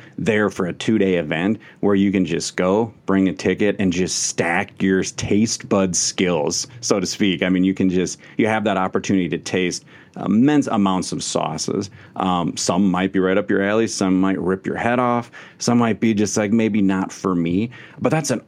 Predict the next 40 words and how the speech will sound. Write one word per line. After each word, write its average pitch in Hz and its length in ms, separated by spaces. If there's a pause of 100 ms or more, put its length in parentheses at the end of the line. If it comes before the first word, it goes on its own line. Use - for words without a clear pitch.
(120)
awesome 120 520
way. 110 300
And 117 260
then, 113 160
um, 104 180
it's - 160
getting 190 340
more 143 200
popular. 101 880
I 110 80
mean, 107 300
smaller 107 560
communities 110 680
or 98 140
larger 92 400
towns 95 480
in 92 160
certain 95 340
states, 101 540 (800)
they 143 200
do. 170 500
Uh, 139 200
I 143 40
mean, 160 220
it's 127 260
getting 139 220
a 185 40
little 180 140
more 175 180
common 151 400
for 110 240
a, 101 80
like, 95 200
a 104 40
hot 143 240
sauce 120 320
show, 101 360
hot 117 200
sauce 101 260
expo. 101 680